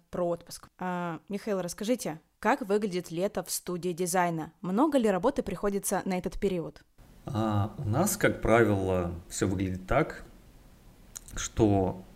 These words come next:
Speaker 2: летом нагрузки, в принципе, меньше. Ну,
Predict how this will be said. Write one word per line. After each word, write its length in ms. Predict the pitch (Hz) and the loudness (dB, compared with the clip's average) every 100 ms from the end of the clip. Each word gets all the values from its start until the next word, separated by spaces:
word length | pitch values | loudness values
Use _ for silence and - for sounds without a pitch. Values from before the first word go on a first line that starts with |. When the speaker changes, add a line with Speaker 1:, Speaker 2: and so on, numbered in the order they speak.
| - | -12
Speaker 2:
летом 560 | - 101 113 147 - 117 | -2 6 6 6 2 0
нагрузки, 720 | 104 95 104 131 - - 95 | 2 2 0 0 -4 -4 -4
в 160 | 92 - | -4 2
принципе, 480 | 117 120 110 - 98 | 4 6 2 -4 -2
меньше. 600 | 104 151 - - 92 92 - - - | 0 0 0 -4 -4 -6 -12 -14 -2
Ну, 360 | 139 123 - | 2 2 -2